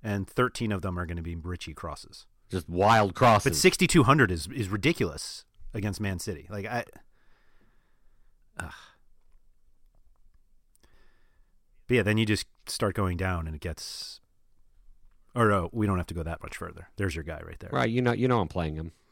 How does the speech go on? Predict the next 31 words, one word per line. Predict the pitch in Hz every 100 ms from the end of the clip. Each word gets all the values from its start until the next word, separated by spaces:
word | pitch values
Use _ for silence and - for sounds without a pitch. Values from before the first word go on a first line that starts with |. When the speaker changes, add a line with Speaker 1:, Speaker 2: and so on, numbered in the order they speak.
| -
Speaker 2:
I'm, | 101
I'm | 113 135
gonna, | 139
Speaker 1:
Yeah. | 135
Speaker 2:
I'll | 131
take | 139 165
my | 160
four | 147 156 139
points. | 120 107 113 - -
I'll | 113
be | 135
fine. | - 95 92
Speaker 1:
Mm-hmm. | - 117 208 _ _ _ _ _ _ _ _ _ _ _ _ - - -
I | 110 113 117 127 127 - _ _ _ _ _ _ _ _ _ _ -
actually | 101 - 117
think | 98 101
João | - 98 90
Moutinho | - 95 87
is | 80
an | 82
okay | 85 - 82
play | - 143
on | 139
this |
Speaker 2:
Oh, | 214 311
Speaker 1:
slate. | 285
Speaker 2:
really? | 415 453 440 233 101 131 - - _
I | 151
get | 165 190 202
your | 202
approval. | 214 226 - 392 381 185